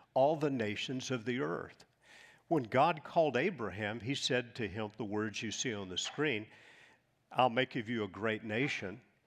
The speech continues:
and I'll bless you and make, make your name great so that you'll be a blessing, and I'll bless those who bless you, and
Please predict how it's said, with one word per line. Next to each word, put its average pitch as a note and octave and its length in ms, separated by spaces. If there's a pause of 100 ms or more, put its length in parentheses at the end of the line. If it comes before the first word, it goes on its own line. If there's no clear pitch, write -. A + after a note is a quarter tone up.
(320)
and G2 120
I'll C3 140
bless B2 420
you A#2+ 120
and G2 120
make, A#2 280
make A#2+ 220
your G#2 120
name C3 260
great G#2+ 320
so A#2 180
that F#2+ 220
you'll C3 100
be A#2+ 200
a C3 60
blessing, G2 480
and G#2+ 80
I'll A#2 100
bless A#2 340
those B2 240
who A2+ 100
bless A#2+ 380
you, A#2 140
and A2+ 120